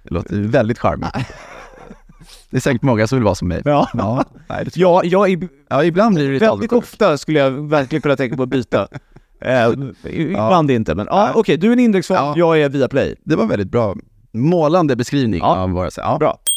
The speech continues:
Speaker 2: Gemensam ekonomi med sin partner, alltså dela på allt, eller, eh, att ha en uppdelad ekonomi. Alltså att m-, mina pengar är mina pengar och de rör du inte.
Speaker 1: Ja, det beror på vem partnern är kanske. Jag
Speaker 2: Ja, alltså det är ju då i det här fallet, gissar jag, din tjej.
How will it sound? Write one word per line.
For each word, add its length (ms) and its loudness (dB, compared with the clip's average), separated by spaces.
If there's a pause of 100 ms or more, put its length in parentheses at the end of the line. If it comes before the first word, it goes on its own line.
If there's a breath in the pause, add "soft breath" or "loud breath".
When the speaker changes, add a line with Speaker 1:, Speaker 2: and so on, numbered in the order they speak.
(1300)
Speaker 2:
Gemensam 600 2
ekonomi 480 2
med 120 2
sin 120 0
partner, 460 2
alltså 320 0
dela 380 2
på 100 2
allt, 380 0
eller, 640 2
eh, 300 -2
att 80 -6
ha 140 -4
en 80 -4
uppdelad 720 0
ekonomi. 500 -2 (380)
Alltså 240 0
att 200 0
m-, 140 -12 (280)
mina 260 0
pengar 260 2
är 40 2
mina 200 2
pengar 300 0
och 140 0
de 240 0 (100)
rör 200 2
du 80 0
inte. 260 -8 (360)
Speaker 1:
Ja, 100 -4
det 80 -2
beror 160 2
på 120 -2
vem 180 0
partnern 500 -6
är 100 -12
kanske. 280 -16 (600)
Jag 280 -2
Speaker 2:
Ja, 280 4
alltså 180 0
det 60 -2
är 60 2
ju 80 4
då 140 2
i 100 2
det 100 2
här 100 2
fallet, 300 0
gissar 360 -2
jag, 140 2
din 180 -4
tjej. 420 -2